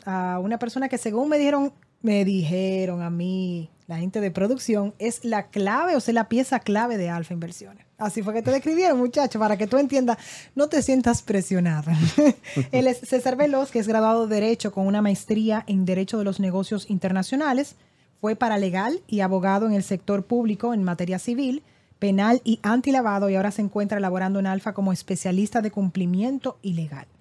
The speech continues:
En conclusión, tú eres un verdugo en temas legales. Así fue que me describieron, o sea que prepárate, César, con nosotros. Qué bueno que estás aquí.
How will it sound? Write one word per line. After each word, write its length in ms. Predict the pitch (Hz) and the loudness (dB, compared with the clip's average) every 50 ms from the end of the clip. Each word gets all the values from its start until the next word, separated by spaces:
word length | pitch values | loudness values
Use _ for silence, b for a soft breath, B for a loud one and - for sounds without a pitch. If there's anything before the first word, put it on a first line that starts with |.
| b b b b b b b _ | b b b b b b b _
En 120 | - 240 | -8 -6
conclusión, 480 | 254 269 240 269 262 247 - 302 294 285 | -6 -4 -2 -2 -4 -2 -2 -2 -4 -2
tú 80 | 269 | -2
eres 60 | 254 247 | -2 -2
un 60 | 247 | 0
verdugo 380 | 233 208 180 165 160 156 190 | 0 0 -2 -2 -4 -6 -6
en 80 | 190 170 | -8 -8
temas 220 | - 180 185 - | -8 -8 -8 -8
legales. 340 | - - - - - - - - _ _ _ _ _ _ | -10 -12 -12 -16 -18 -18 -20 -20 _ _ _ _ _ _
Así 220 | 202 185 - 240 | -6 -2 0 0
fue 120 | 220 247 | 0 0
que 80 | 240 240 | -2 -2
me 100 | 240 233 | -2 0
describieron, 520 | 226 226 202 220 214 220 262 302 311 285 | -2 0 0 0 0 2 2 2 2 2
o 80 | 226 202 | 0 0
sea 180 | - - 208 - | 0 -2 -4 -2
que 120 | - 196 | -4 -6
prepárate, 640 | 175 - - 196 180 165 - 180 170 170 170 - 185 | -8 -4 -6 -6 -6 -4 -4 -2 -2 -2 0 0 0
César, 260 | - 233 208 240 233 | 0 2 2 2 4
con 120 | 226 240 226 | 4 6 6
nosotros. 500 | 220 214 - 240 247 254 302 311 - - | 6 6 6 2 2 2 0 -2 -2 -2
Qué 120 | - 214 | -2 0
bueno 200 | 196 202 214 208 | 2 2 2 2
que 60 | 202 226 | 0 -2
estás 220 | 202 226 208 - | -4 -4 -4 -4
aquí. 260 | 214 202 - 240 302 | -4 -6 -6 -8 -8